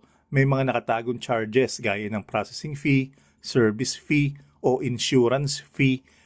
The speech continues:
na kung susumahin, halos interest na rin ang katumbas. Pangalawa, buy now, pay later schemes. Ngayong panahon ng e-commerce at mobile apps, napakadaling mahulog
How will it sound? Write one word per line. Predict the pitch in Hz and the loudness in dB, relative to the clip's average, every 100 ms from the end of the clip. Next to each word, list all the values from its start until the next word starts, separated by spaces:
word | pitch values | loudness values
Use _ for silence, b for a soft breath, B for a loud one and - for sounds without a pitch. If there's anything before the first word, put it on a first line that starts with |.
| b | b
na | - 147 151 143 _ - | -2 0 0 -6 _ -4
kung | 131 123 | -4 2
susumahin, | 139 131 139 139 127 143 143 - _ | 4 4 4 2 0 -2 -6 -12 _
halos | - 117 117 120 - | -4 -2 0 -2 -4
interest | 143 127 117 120 - 127 | -4 -2 0 -2 -2 -2
na | |
rin | 117 139 | 0 0
ang | 107 | -2
katumbas. | 101 104 98 98 92 - - _ _ _ _ _ _ _ _ - _ - | -4 -4 -2 -2 -2 -8 -16 _ _ _ _ _ _ _ _ -20 _ -8
Pangalawa, | 123 120 123 127 131 110 - _ _ | -4 0 2 2 2 0 -6 _ _
buy | 131 131 151 170 | -4 -2 -2 -2
now, | 147 139 | 0 0
pay | 139 151 156 143 | -2 -4 -6 0
later | 139 135 135 127 120 | 2 2 2 2 2
schemes. | - - 147 117 104 - - _ _ - - - - 135 | 0 0 2 2 0 -4 -8 _ _ -6 10 10 10 4
Ngayong | 120 147 - | 2 2 0
panahon | 156 156 147 147 | 0 2 2 2
ng | 156 | 0
e-commerce | 151 143 147 147 156 160 - | -4 0 0 2 0 0 -2
at | 156 | 0
mobile | 135 127 120 117 117 127 | 2 4 2 2 2 0
apps, | 143 143 - - _ _ _ _ | -4 -4 -8 -8 _ _ _ _
napakadaling | 120 110 123 127 123 127 135 | -6 -4 -2 0 0 0 -2
mahulog | 123 127 127 151 | 0 0 4 2